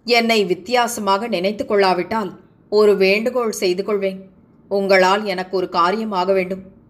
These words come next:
செய்ய முடியுமா என்று வினவினார். என்னை தேர்ந்தெடுத்து அவர் வேண்டியது எனக்கு ஒரு வியப்பாக இருந்தது.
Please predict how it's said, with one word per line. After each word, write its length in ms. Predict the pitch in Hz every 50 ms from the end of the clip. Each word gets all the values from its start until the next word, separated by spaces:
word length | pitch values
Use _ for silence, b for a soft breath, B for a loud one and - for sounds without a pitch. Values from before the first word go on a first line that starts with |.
| _ _ _ _
செய்ய 400 | - - - 220 196 190 214 233
முடியுமா 400 | 233 220 190 190 190 190 185 190 185 - - - _ _ _ _ _ _
என்று 320 | 208 214 214 208 214 233
வினவினார். 540 | 220 190 180 196 202 220 202 196 190 196 - - - - _ _ _ _ _ _ _ _ _ _ _ _ -
என்னை 500 | 214 208 202 202 208 226 240 226 214 220
தேர்ந்தெடுத்து 800 | 214 196 196 196 196 196 190 180 175 175 - 247 226 185 - - - _
அவர் 340 | 220 226 226 214 226 214 202
வேண்டியது 640 | 196 208 220 240 262 269 277 247 208 190 202 240 262
எனக்கு 340 | 226 196 190 190 190 -
ஒரு 160 | 190 185 180 170
வியப்பாக 500 | 175 180 196 202 - 247 220 214 240 247
இருந்தது. 600 | 226 202 190 185 202 196 190 196 190 - -